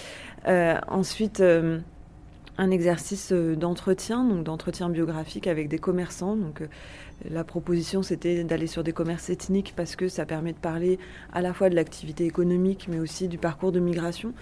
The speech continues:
Euh, et je me disais que ça pouvait intéresser les sociologues, les géographes, euh,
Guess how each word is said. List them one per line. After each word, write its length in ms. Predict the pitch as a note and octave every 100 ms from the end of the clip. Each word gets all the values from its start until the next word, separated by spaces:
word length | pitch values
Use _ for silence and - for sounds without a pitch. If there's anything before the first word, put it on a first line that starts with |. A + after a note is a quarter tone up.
| - - - - -
Euh, 340 | E3+ E3+ E3 D#3+ -
et 80 | D#3
je 80 | D#3+
me 100 | E3
disais 220 | D#3 E3+
que 40 |
ça 120 | E3+
pouvait 160 | D#3 D#3+
intéresser 400 | D3+ D#3 D3+ E3+
les 100 | D#3+
sociologues, 560 | D#3 C#3+ C#3+ D#3+ F#3 E3+
les 100 | E3+
géographes, 600 | D#3 D3+ D3+ D#3+ E3 -
euh, 200 | D#3 D#3+